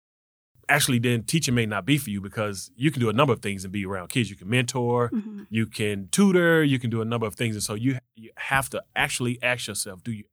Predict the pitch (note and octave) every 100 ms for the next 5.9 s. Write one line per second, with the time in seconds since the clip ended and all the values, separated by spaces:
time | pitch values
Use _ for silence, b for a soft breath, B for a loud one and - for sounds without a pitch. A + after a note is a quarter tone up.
0 | - C3 - B2 A#2+ G#2+ A2+ G#2 G2+ F2
1 | F2 _ _ _ A2 - G#2 F#2 - -
2 | _ _ _ - B2 A#2 A2+ A2+ - -
3 | A2 D3 A#2+ B2+ C#3+ G2+ E2+ - B2+ A2+
4 | - - _ - C#3 A2+ G2+ - - A#2+
5 | A2 G#2+ - - - - C#3+ C3+ -